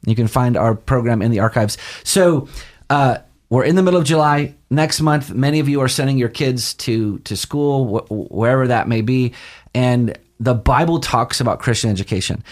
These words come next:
Now, um, I believe that one of the greatest myths of the last century is that education is a neutral task, that all subjects,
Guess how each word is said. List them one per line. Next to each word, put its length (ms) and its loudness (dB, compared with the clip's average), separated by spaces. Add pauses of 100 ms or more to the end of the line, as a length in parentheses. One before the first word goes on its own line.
(200)
Now, 340 0
um, 380 2 (240)
I 320 4
believe 760 0 (440)
that 180 0
one 240 4
of 120 2
the 100 0
greatest 460 0
myths 800 0 (340)
of 260 2
the 100 2
last 380 2
century 640 -2 (340)
is 240 0
that 400 0
education 800 0
is 260 0
a 180 2
neutral 920 2 (160)
task, 720 -6 (440)
that 260 -2 (100)
all 260 2
subjects, 720 -2